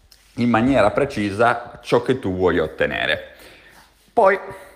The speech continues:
step numero tre, numero tre, fai l'inventario. Cosa vuol dire? <laughs> Non,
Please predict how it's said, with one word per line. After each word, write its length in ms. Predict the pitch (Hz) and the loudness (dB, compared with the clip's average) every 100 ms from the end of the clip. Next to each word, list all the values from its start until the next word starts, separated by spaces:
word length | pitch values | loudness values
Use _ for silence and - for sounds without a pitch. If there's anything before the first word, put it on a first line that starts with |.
| - | -20
step 320 | 123 - 143 147 | -8 0 0 0
numero 280 | 135 127 | -2 0
tre, 260 | - 104 - | 2 0 0
numero 360 | 117 131 120 104 | -2 0 2 2
tre, 560 | 90 82 - - - - | 2 0 -2 -12 -20 -16
fai 420 | - 156 156 160 | -2 2 2 0
l'inventario. 920 | 135 127 117 110 104 92 85 92 92 92 - - | -2 0 0 -2 0 0 2 0 0 -2 -10 -12
Cosa 180 | - 104 | -6 -2
vuol 140 | 101 | -2
dire? 400 | 87 82 73 - - - - _ - | -2 -2 -4 -8 -20 -20 -20 _ -10
<laughs> 280 | 78 - | -8 -8
Non, 160 | 98 | -6